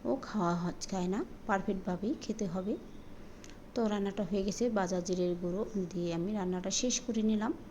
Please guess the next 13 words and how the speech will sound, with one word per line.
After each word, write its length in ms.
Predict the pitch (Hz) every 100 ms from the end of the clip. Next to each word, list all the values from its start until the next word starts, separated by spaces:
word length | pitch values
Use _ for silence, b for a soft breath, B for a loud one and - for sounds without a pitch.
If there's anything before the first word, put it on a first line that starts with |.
| B B B - - - - - - - -
তো 60 | -
রান্নাটা 400 | 214 202 208 208
কেমন 280 | 202 196 196
হয়েছে? 460 | 196 196 208 - - 508 - - -
খুব 160 | 220 208
লোভনীয় 420 | 196 214 220 226
হয়েছে, 340 | 214 202 - 214
তাই 180 | - 196
না? 140 | 202 349 - B B B B B - -
যে 200 | 214 233
কেউ 260 | 247 269 233 370 - - 254 214
ঘরে 320 | 196 196 196 - 196
এভাবে 360 | 175 190 185